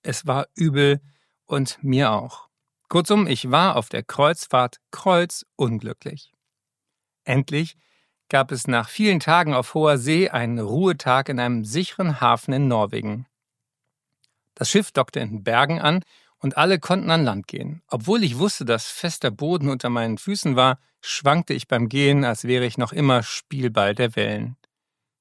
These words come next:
Aber ich war froh, nach langer Zeit in erzwungener Geselligkeit einmal ganz für mich zu sein.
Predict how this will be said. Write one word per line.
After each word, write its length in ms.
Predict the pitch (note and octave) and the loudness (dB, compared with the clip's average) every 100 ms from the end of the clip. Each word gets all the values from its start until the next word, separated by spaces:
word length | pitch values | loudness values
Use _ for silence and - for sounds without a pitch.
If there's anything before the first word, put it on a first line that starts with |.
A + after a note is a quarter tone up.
| _ | _
Aber 180 | B2 C#3 | 0 0
ich 120 | - | 2
war 100 | E3 | -2
froh, 380 | - F#3 B2 A2+ | 0 0 0 -2
nach 280 | A2 G2+ | -4 -4
langer 300 | - B2 C3 | 0 2 2
Zeit 320 | A#2 C3+ C3 C#3 | 2 2 2 0
in 160 | A2+ | -6
erzwungener 600 | A#2+ A#2 - D#3 F3+ D3 | -6 -8 -6 0 2 2
Geselligkeit 840 | A2 G2+ C3+ D3+ - - C#3+ C#3 - | 2 0 0 0 -2 2 2 2 -8
einmal 400 | - C#3+ D3+ D#3 | -4 0 2 0
ganz 280 | G3 G#2+ A2+ | -2 -4 -4
für 100 | - | 0
mich 220 | B2 G2+ | 0 0
zu 140 | - A#2+ | -6 -8
sein. 400 | A#2 A#2+ A2+ | -4 -2 -2